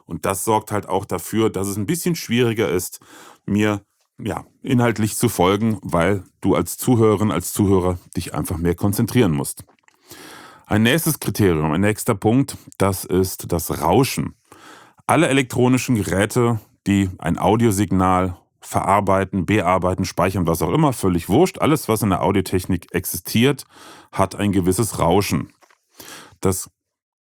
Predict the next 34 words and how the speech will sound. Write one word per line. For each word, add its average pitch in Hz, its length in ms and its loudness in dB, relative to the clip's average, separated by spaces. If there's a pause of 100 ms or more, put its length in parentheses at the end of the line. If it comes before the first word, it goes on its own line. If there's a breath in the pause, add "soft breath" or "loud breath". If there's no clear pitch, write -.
(240)
lässt - 180 0
sich 98 140 -4
nicht 82 180 -2
ändern, 180 400 2
ne? 127 160 0
Das 120 220 -2
ist 101 160 -2
in 104 80 0
der, 98 80 2
in 85 300 -4
der 92 100 2
Digitaltechnik, 113 1000 0
also 85 160 0
alles, 92 260 0
was 87 120 -2
im 92 80 0
Rechner 95 320 0
passiert, 82 400 -2
nicht 165 220 0
so, 170 240 2
aber 117 400 0
das - 180 -2
Mikrofon, 95 540 0
mit 139 140 2
dem 123 120 4
du 117 120 2
aufnimmst, 110 600 0
das 87 120 -4
ist 95 40 -2
ein 95 80 2
sogenanntes 82 500 -2
analoges 139 500 2
Gerät, 110 380 0 (540 loud breath)
sprich, - 460 -2